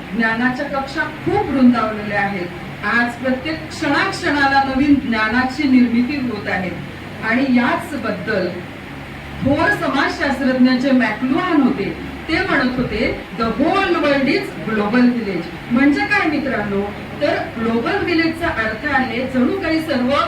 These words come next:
जग हे काय झालेलं आहे, खेडेगाव झालेलं आहे. आज आपल्याला या स्पर्धेच्या युगामध्ये टिकायचं आहे. तुमच्या, तुम्ही खूप भाग्यवान आहात मित्रमैत्रिणींनो, की तुम्हाला चांगल्या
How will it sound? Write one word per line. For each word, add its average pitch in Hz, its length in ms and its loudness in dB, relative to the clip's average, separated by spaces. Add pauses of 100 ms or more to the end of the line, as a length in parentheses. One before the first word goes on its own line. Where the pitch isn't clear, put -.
(360)
जग 254 240 2
हे 320 140 0
काय 311 240 -2
झालेलं 311 380 -2
आहे, 370 140 0 (300)
खेडेगाव 262 520 2
झालेलं 185 400 -2
आहे. 170 280 -2 (560)
आज 247 140 0
आपल्याला 240 640 0 (320)
या 240 160 2
स्पर्धेच्या 294 760 2
युगामध्ये 320 560 0 (380)
टिकायचं 240 500 -2
आहे. 190 240 -2
तुमच्या, 277 640 -2 (180)
तुम्ही 285 300 0
खूप 330 180 -2
भाग्यवान 262 600 0
आहात 220 360 0
मित्रमैत्रिणींनो, 240 880 4
की 294 140 -2
तुम्हाला 254 400 2
चांगल्या 254 560 0